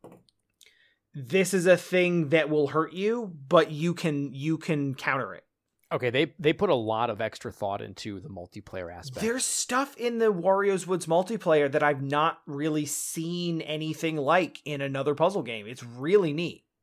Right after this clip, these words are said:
Speaker 2: I like that a lot.
Speaker 1: It's
Speaker 2: That's, that's
Speaker 1: really
Speaker 2: cool.
Speaker 1: neat.
Speaker 2: I, that's why I was saying I think this game would be, for me, this type of puzzle game, I would enjoy way more if I was playing with someone else of, of obviously somewhat equal skill. If they could be a little better, a little worse, it wouldn't matter in terms of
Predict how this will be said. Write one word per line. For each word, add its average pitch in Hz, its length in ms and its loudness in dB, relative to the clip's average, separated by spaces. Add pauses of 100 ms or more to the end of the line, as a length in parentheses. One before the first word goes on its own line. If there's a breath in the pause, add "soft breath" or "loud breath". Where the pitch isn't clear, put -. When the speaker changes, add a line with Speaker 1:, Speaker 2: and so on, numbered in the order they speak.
(140)
Speaker 2:
I 160 120 0
like 113 280 -6
that 95 160 -8
a - 40 -14
lot. 87 380 -16 (380)
Speaker 1:
It's 143 180 0
Speaker 2:
That's, 151 120 -8
that's 143 100 0
Speaker 1:
really 180 240 2
Speaker 2:
cool. 180 80 -2
Speaker 1:
neat. 117 240 -8 (100)
Speaker 2:
I, 160 200 2
that's 165 200 -2
why 180 140 6
I 156 40 10
was 143 120 2
saying 139 180 -4
I 120 80 -2
think 151 160 -8
this 147 160 -4
game 127 160 -6
would 127 160 -8
be, 123 280 -8 (180)
for 151 180 -4
me, 139 440 -6 (100)
this 139 100 -2
type 139 220 -2
of 123 80 -12
puzzle 127 240 -6
game, 147 280 -8 (320)
I 117 120 -4
would 113 200 -4
enjoy 113 400 -4
way 110 200 -4
more 107 180 -8
if 113 60 -6
I 117 60 -4
was 113 120 -6
playing 117 380 -8
with 113 120 -8
someone 110 300 -8
else 120 320 -6
of, 127 340 -6
of 120 220 -4 (240)
obviously 117 420 -6
somewhat 110 480 -8
equal 123 260 -14
skill. 143 320 -8
If 120 180 -10
they 120 120 -8
could 107 120 -10
be 110 80 -4
a 104 60 -4
little 101 180 -6
better, 101 220 -6
a 95 60 -10
little 98 220 -10
worse, 98 220 -10
it - 80 -12
wouldn't 101 240 -12
matter 104 320 -8
in 101 120 -10
terms 104 280 -12
of 95 160 -16